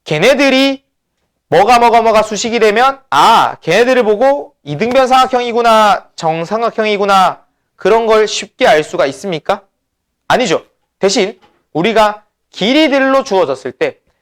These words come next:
A랑 B랑 C랑 같아요. 정삼각형이구나. 에이비가 같아요. 이등변 삼각형이구나. 그랬을 때 우리가 각도에 대한 사인의 크기의 관계식이 중요한가,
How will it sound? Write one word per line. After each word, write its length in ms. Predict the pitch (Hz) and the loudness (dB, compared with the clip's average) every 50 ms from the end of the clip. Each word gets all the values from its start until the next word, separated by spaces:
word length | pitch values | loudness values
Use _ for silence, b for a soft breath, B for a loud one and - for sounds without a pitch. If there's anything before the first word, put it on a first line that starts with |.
| _ _ _ _ 254 | _ _ _ _ 0
A랑 320 | 277 302 302 294 285 262 | 2 2 4 2 0 0
B랑 260 | 240 262 262 262 247 | 0 0 0 0 -2
C랑 240 | - - 277 262 240 | -2 -2 -2 -2 0
같아요. 720 | 202 208 214 - 262 277 277 262 262 247 165 127 - - _ _ _ _ _ _ _ _ | 0 -2 -2 0 0 2 4 4 4 4 2 0 -2 -8 _ _ _ _ _ _ _ _
정삼각형이구나. 1080 | - 147 156 160 240 247 247 247 247 247 254 269 247 285 240 170 196 180 127 - _ _ _ _ _ _ _ _ _ _ _ _ _ | -6 -6 -2 0 0 0 2 0 -2 -4 -4 -2 -2 0 2 2 2 0 0 -4 _ _ _ _ _ _ _ _ _ _ _ _ _
에이비가 360 | - 226 254 262 277 294 277 | 0 0 0 0 0 2 2
같아요. 680 | 233 220 220 220 233 220 220 240 262 202 131 - - _ _ _ | 2 2 2 2 2 2 4 4 4 2 0 -4 -8 _ _ _
이등변 380 | - 156 156 220 247 254 277 262 | -12 -6 -6 -4 0 0 2 2
삼각형이구나. 720 | 269 262 254 254 240 233 240 247 233 247 185 139 - - _ _ _ _ _ _ _ _ _ _ | 2 2 2 0 -2 -4 -4 -2 -2 -2 -2 -2 -6 -6 _ _ _ _ _ _ _ _ _ _
그랬을 380 | - 196 247 254 - 165 131 - | -4 -2 -2 -2 -2 -4 -4 -2
때 320 | 135 131 143 131 110 - _ _ _ _ _ _ _ _ _ _ | -2 -2 -2 -2 -4 -8 _ _ _ _ _ _ _ _ _ _
우리가 300 | 151 175 226 233 233 - | -6 -2 0 0 0 0
각도에 580 | - 147 160 175 - - - 285 302 302 285 269 | 0 0 0 0 0 -2 -2 0 2 4 4 4
대한 320 | 247 240 233 226 220 220 | 4 4 4 2 2 -2
사인의 540 | 214 - - 240 247 277 302 294 294 277 285 | -6 -2 0 2 2 4 4 2 2 0 -2
크기의 680 | - 277 240 254 262 254 247 240 240 233 233 233 - _ _ _ _ _ | -6 -6 -4 -2 0 2 4 4 4 4 2 -2 -8 _ _ _ _ _
관계식이 640 | _ 175 180 220 247 240 247 233 - 240 208 226 208 | _ -2 -2 -2 -2 -2 -2 -2 -2 -4 -6 -6 -6
중요한가, 680 | - - 165 160 175 180 175 170 160 143 135 110 - | -6 -6 -6 -2 0 0 0 -2 -2 -4 -4 -6 -6